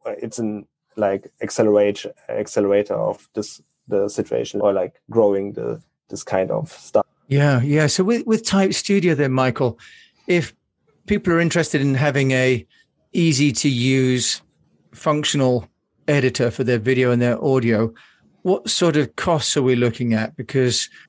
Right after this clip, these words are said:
Speaker 2: more and more software is sold on subscription. Adobe is now doing the Adobe Creative Cloud on subscription.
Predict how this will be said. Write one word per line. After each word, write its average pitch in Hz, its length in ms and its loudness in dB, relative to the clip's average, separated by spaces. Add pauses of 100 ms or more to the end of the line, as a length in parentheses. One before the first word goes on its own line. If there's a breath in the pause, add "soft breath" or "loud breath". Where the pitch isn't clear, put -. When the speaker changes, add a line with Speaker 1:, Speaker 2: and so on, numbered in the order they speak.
(260)
Speaker 2:
more 160 220 2
and 151 100 4
more 135 200 2
software 135 380 0
is 120 120 0
sold 127 240 2
on 117 140 2
subscription. 135 640 -4
Adobe 123 460 2
is 110 140 0
now 117 200 2
doing 113 260 2
the 110 80 4
Adobe 113 420 2
Creative 117 420 -2
Cloud 147 280 2
on 143 120 2
subscription. 143 760 -2